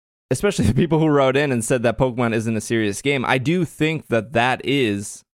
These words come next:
one, an extremely serious topic, and two, like,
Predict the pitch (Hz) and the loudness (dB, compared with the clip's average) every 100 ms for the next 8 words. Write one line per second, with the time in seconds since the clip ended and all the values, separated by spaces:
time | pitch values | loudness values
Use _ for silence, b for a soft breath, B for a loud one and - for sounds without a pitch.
0 | _ _ 120 127 160 110 95 110 110 - | _ _ 0 2 2 0 -2 -2 -2 -2
1 | 147 151 107 - 123 107 - 110 117 92 | -4 -2 -2 -2 -2 -2 -2 -4 -2 -2
2 | 98 - _ 107 98 95 92 - _ _ | -6 -8 _ -6 -4 -6 -10 -14 _ _
3 | _ _ - 151 190 120 107 104 104 | _ _ -4 -2 0 2 2 0 -2